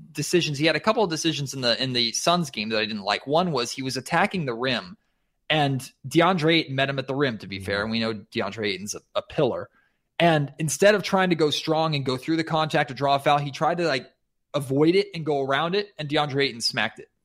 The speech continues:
Speaker 1: Like,
Speaker 2: Mm-hmm.
Speaker 1: just said, "Get out of here." And, and I think Mike Brown has talked about, like, he wants Keegan Murray to attack and be more aggressive. Go through somebody. Keegan's big enough. Keegan's strong enough.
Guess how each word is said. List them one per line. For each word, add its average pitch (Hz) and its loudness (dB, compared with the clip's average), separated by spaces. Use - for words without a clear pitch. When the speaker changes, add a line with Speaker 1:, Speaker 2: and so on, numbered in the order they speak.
Speaker 1:
Like, 95 -6
Speaker 2:
Mm-hmm. 80 -16
Speaker 1:
just - -12
said, 104 -4
"Get 113 -2
out 95 2
of 90 -10
here." - -12
And, 147 0
and 156 -2
I 170 6
think 202 4
Mike 170 2
Brown 180 0
has - -4
talked 127 -2
about, 113 0
like, 113 -2
he - -10
wants 156 -2
Keegan 139 -4
Murray 151 2
to 117 -2
attack 143 -2
and 113 -6
be 147 -4
more 135 2
aggressive. 120 -2
Go 160 2
through 214 -4
somebody. 95 -6
Keegan's 220 -2
big 92 -4
enough. 104 -4
Keegan's 190 -2
strong 90 -2
enough. 95 -4